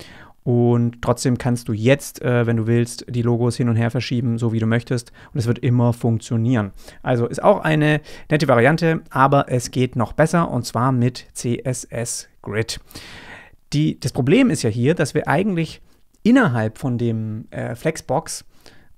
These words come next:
ähm, beziehungsweise vielleicht fällt mir gerade ein, könnte man es mit Flexbox auch lösen. Aber das ist jetzt einfach die beste <laughs> Lösung, die ich dir rate. Und das nutzt jetzt eben C S S Grid. Und der Unterschied ist ja hier, dass wir jetzt keine Reihen haben,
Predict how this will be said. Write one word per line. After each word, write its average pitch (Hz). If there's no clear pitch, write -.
ähm, 120
beziehungsweise 180
vielleicht 175
fällt 175
mir 165
gerade 156
ein, 156
könnte 180
man 147
es 139
mit 143
Flexbox -
auch 143
lösen. 110
Aber -
das 170
ist 175
jetzt 165
einfach 156
die -
beste 139
<laughs> 123
Lösung, 160
die 143
ich 131
dir 117
rate. 151
Und 127
das 143
nutzt 175
jetzt 143
eben 127
C 123
S 113
S -
Grid. 190
Und 135
der 143
Unterschied 220
ist 147
ja 120
hier, 143
dass 190
wir 139
jetzt 120
keine 117
Reihen 160
haben, 131